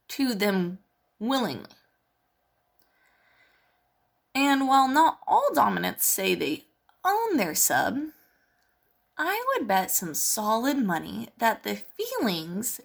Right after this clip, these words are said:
behind that ownership or possession and calling their submissive theirs are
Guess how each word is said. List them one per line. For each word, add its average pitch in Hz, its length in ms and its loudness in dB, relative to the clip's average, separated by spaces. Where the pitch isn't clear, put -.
behind 320 640 -2
that 226 320 2
ownership 190 680 -4
or 147 140 -8
possession 196 920 -2
and 196 180 -4
calling 233 880 0
their 185 180 -6
submissive 170 600 -4
theirs 139 560 -4
are 214 340 -2